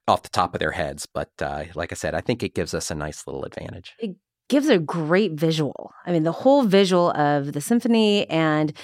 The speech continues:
Speaker 2: the flair that's going into your wine is just, it is, it's perfect. It's a really nice meld of,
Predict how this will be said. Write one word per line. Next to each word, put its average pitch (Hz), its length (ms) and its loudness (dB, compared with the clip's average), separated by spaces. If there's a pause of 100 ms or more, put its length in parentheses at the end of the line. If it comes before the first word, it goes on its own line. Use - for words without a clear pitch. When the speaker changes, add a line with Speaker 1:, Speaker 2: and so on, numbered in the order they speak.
(140)
Speaker 2:
the 156 80 0
flair 190 360 4
that's 175 160 2
going 175 220 2
into 165 300 2
your 151 100 2
wine 156 440 4
is 143 220 -2
just, - 340 -4
it 202 120 0
is, 254 220 2
it's 160 120 -4
perfect. 151 340 -4
It's 147 120 -4
a 160 80 0
really 175 240 0
nice 160 260 0
meld 151 300 0
of, 135 260 -4